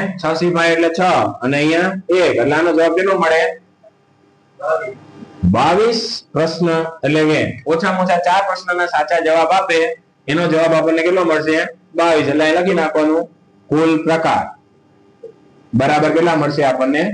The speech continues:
બાવીસ. આ પહેલા પ્રશ્નનો જવાબ. હવે જોઈએ આપણે બીજો પ્રશ્ન. બીજા પ્રશ્નની અંદર શું કીધું છે? વધુમાં વધુ ત્રણ પ્રશ્નના જવાબ સાચા કેટલા પ્રકારે આપી શકે?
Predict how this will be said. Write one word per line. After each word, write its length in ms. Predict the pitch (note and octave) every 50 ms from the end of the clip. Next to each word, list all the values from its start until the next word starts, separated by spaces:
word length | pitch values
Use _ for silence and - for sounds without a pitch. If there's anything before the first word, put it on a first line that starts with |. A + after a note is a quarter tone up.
| - - _ _ _ _ - - - - -
બાવીસ. 460 | - E3+ F3+ F#3 D#3+ - D3+ C#3+ - - - -
આ 100 | D#3+ F3+
પહેલા 280 | F#3 G3 G3 F#3+ E3+ D3+
પ્રશ્નનો 380 | D#3+ D#3 D#3 C#3+ C3 A#2+ A2+ G#2+ G#2+
જવાબ. 240 | G2+ F2 D#2+ - - - _ _ _ _ -
હવે 200 | G#2 D3 F#3+ G3+
જોઈએ 260 | F#3 F3+ F3 F3+ F3 E3+
આપણે 280 | D#3 D3 D3 D3+ D#3 F3+ G#3+ - - - - _ _ _ _ - - - - C#3+
બીજો 260 | E3+ G#3 F3+ G#3 F#3 -
પ્રશ્ન. 300 | C#3 D3 C#3+ C#3+ D3 - - - - _ _ _ _ _ _ _ _ -
બીજા 240 | - C#3+ E3+ G3+ G#3
પ્રશ્નની 500 | G#3 G#3 G#3 G#3 G#3 G#3 G#3 G#3 G#3 G3+
અંદર 200 | G3+ G3 G3+ G3+ G3+
શું 140 | A#3 A3+ G#3
કીધું 260 | F#3+ F#3 F3 E3+ E3
છે? 140 | E3 D#3+ E3 E3+ E3+ - - _ _ _ _ _ A2+
વધુમાં 520 | A2 C#3 F3 F#3 - A#3+ B3 B3+ B3 A#3+
વધુ 240 | A3 G3+ G3 G3+ G#3 G3+
ત્રણ 260 | - A3 A#3 B3+ B3 A#3 G#3+
પ્રશ્નના 420 | G#3+ G#3 G#3 G3+ G3 G3 F#3+ F#3
જવાબ 280 | F3+ F3+ F3+ F#3 F#3 F#3
સાચા 400 | - D#3 D3+ D3+ E3+ F3 F#3 G#3 - - - _ _ _ _ -
કેટલા 260 | A3+ A#3 A3+ A#3+ G#3
પ્રકારે 420 | - E3+ E3 - D3+ C#3+ C3+ B2+ A#2+
આપી 220 | A#2 - A2+ G#2
શકે? 260 | - - G2 - -